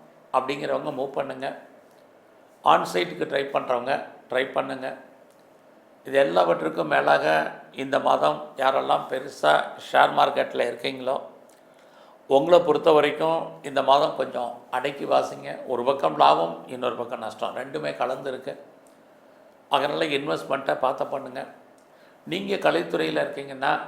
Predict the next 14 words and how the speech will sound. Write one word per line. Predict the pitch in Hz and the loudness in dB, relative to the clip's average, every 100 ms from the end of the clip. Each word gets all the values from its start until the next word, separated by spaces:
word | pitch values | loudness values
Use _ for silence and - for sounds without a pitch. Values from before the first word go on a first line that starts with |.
| - | -8
நல்லதொரு | 123 135 165 160 143 | -4 0 0 0 -2
புகழ் | 117 131 143 143 | -4 -4 -4 -4
இருக்கு. | 120 120 135 - - - - - _ _ - - _ - | -6 -8 -12 -12 -18 -20 -20 -20 _ _ -20 -20 _ 4
அரசியல்ல | 143 170 170 175 165 151 | 6 6 4 0 4 2
இருக்கக்கூடிய | 139 156 147 139 139 | 2 -2 -2 -2 -2
நீங்க | 139 147 | -4 -4
இந்த | 156 135 | -2 -2
மாதம் | 123 131 147 - - - | -2 0 0 -2 -10 -6
ரொம்ப | 117 - 151 | -6 -2 0
ரொம்ப | 147 147 160 - - | 0 0 -2 -2 -6
உங்களுடைய | - 117 117 113 - | -8 -4 -2 -4 -4
ஃபீல்டுல | 139 139 139 135 147 - - | -4 -4 -6 0 0 0 -6
கவனமா | 117 117 127 127 | -4 -2 -2 -4
இருங்க. | 107 - | -6 -10